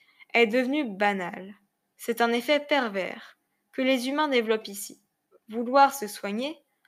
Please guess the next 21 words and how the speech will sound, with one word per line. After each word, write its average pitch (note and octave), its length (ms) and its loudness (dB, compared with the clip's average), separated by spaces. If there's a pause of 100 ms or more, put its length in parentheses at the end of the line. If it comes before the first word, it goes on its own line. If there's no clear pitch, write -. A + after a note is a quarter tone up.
en - 140 -2
consommant A#3+ 540 -2
toujours D#4 340 -6
plus D#4+ 240 -6
de G#3 140 0
médicaments G3+ 720 -4 (360)
pour C4+ 160 2
au C#4+ 60 6
final C#4+ 480 2
multiplier C4+ 640 -2
leur G3+ 220 2
résistance A#3 760 -4 (120)
à D#4 120 2
ceux-ci - 520 -6 (260)
et, G#3 400 0
bien A#3 260 0
sûr, G3+ 580 -10 (440)
détruire C4 480 0
les G#3 280 0
écosystèmes A#3+ 840 -2
environnants. F#3+ 600 -6